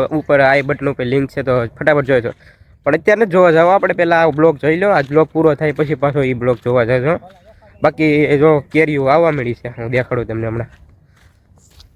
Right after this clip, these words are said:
જો, જો મિત્રો, જો મિત્રો, કેરી આવે છે, પાકી તો નથી, પાકી થાય.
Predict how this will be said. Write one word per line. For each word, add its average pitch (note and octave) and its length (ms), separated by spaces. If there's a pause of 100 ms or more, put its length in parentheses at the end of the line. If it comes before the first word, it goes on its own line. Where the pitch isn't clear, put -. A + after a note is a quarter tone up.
(200)
જો, G2+ 80 (1500)
જો - 180
મિત્રો, F#2 340 (1400)
જો B2 160
મિત્રો, G#2+ 300 (1300)
કેરી B2+ 220
આવે B2 160
છે, B2+ 80
પાકી D#3 360
તો G3+ 120
નથી, G#3+ 320 (1300)
પાકી F3 280
થાય. F3 320